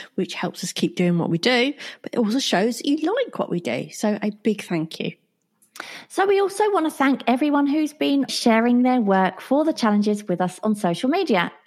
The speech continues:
Speaker 2: So I, well, I found it really hard to pick, as always, but there's a few names here. Carla Hawke, she's been creating some really clever faces for the Abstract Art April Challenge. Have you seen those, Tara?
Speaker 1: I'm not sure.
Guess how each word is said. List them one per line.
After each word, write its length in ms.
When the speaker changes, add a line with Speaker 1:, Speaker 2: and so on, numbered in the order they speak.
Speaker 2:
So 640
I, 440
well, 140
I 40
found 220
it 80
really 160
hard 360
to 340
pick, 260
as 220
always, 580
but 200
there's 160
a 40
few 220
names 500
here. 420
Carla 380
Hawke, 480
she's 320
been 400
creating 520
some 280
really 440
clever 360
faces 600
for 220
the 200
Abstract 540
Art 280
April 420
Challenge. 400
Have 140
you 80
seen 240
those, 420
Tara? 400
Speaker 1:
I'm 100
not 140
sure. 440